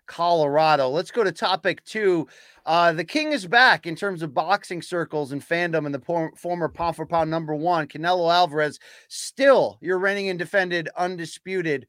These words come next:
super middleweight champion. Back for the first time, though, since a twenty twenty-two that saw him face some setbacks, not only the loss to Dimitri Bivol in May and moving up to try to challenge for that light heavyweight title,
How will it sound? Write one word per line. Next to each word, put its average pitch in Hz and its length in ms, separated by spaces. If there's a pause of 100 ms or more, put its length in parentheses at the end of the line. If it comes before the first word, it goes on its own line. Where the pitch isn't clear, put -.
(180)
super 185 540
middleweight 170 520
champion. 170 500
Back 185 320
for 226 140
the 202 80
first 214 340
time, 220 300
though, 160 320 (340)
since 302 300
a - 40
twenty 349 380
twenty-two 330 720
that 269 340 (600)
saw 302 320
him 339 60
face 294 320
some 277 140
setbacks, 214 640
not 190 160
only 240 180
the 190 120
loss 185 340
to 175 120
Dimitri 165 380
Bivol 165 600
in 131 340
May 220 440 (460)
and 165 180
moving 170 300
up 170 200
to 151 100
try 165 200
to 147 80
challenge 160 340
for 147 120
that 147 200
light 156 200
heavyweight 143 360
title, 208 460